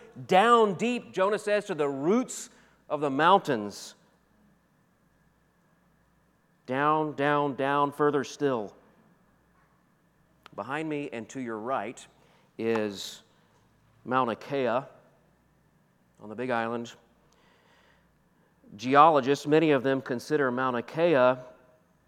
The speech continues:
taller than even Mount Everest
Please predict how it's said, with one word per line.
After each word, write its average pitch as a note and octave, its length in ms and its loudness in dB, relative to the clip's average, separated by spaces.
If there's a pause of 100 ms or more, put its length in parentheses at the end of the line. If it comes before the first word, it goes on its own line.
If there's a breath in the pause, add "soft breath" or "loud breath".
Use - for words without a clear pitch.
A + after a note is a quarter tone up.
(300)
taller D#3+ 600 2
than C3 180 -6
even C3 320 -6
Mount A#2+ 340 -6
Everest C#3+ 760 0